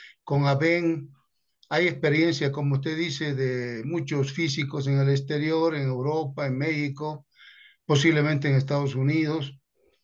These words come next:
Entonces, este, esas eran las preguntas, ¿no? Eh, si se puede coordinar para fines pragmáticos, o sea, la producción de electricidad.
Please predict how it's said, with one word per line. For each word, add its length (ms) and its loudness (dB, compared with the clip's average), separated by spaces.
Entonces, 680 2
este, 640 2
esas 180 0
eran 160 0
las 120 -2
preguntas, 580 -4
¿no? 340 -4
Eh, 180 0
si 200 0
se 140 0
puede 1400 0
coordinar 880 -2
para 260 -2
fines 300 0
pragmáticos, 880 -4
o 80 -6
sea, 180 2
la 120 2
producción 520 0
de 80 0
electricidad. 760 0